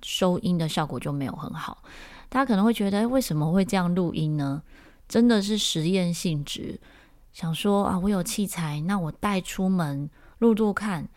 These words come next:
看有录到些什么。”本来只是想录录看，并不是要当做一集节目。但这个过程觉得，“诶，这个当一个记录也蛮有趣的。”所以就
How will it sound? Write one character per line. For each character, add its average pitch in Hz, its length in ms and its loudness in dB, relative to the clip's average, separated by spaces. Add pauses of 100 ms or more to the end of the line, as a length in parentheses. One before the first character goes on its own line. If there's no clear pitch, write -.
(140)
看 247 180 0
有 170 120 4
录 196 160 2
到 196 160 2
些 190 180 0
什 175 220 -4
么。” - 280 -8 (760)
本 170 160 2
来 165 220 -2
只 165 180 -6
是 190 220 -2
想 151 280 -4
录 185 160 4
录 170 200 2
看， 160 320 -4
并 180 180 -2
不 160 140 -6
是 165 300 -2
要 156 260 -2
当 165 240 -2
做 160 160 -2
一 160 60 -2
集 - 120 -12
节 123 260 -8
目。 147 240 -6 (920)
但 269 120 4
这 277 100 4
个 262 40 4
过 254 180 4
程 165 200 2
觉 165 120 0
得 190 60 0
，“诶， 240 220 0 (500)
这 - 100 -6
个 214 120 2
当 196 200 4
一 208 60 2
个 180 100 2
记 196 240 0
录 190 140 4
也 156 140 0
蛮 147 240 -2
有 175 180 0
趣 - 300 -4
的。” - 200 -4 (400)
所 - 240 -4
以 143 120 -2
就 143 340 -2